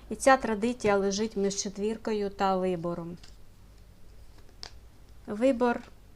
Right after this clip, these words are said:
Прекрасний у нас вибор, що той, що той початок прекрасний і по почуттям,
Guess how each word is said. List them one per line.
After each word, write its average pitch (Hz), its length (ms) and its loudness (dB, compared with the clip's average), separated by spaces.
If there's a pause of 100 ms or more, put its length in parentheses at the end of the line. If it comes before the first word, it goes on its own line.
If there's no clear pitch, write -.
(880)
Прекрасний 196 640 -2
у 180 40 0
нас 180 280 -2
вибор, 202 320 0
що - 180 2
той, 196 220 0
що 190 180 -4
той 185 200 -2
початок 190 540 -2
прекрасний - 640 0
і 180 40 0
по 185 140 -2
почуттям, 214 680 0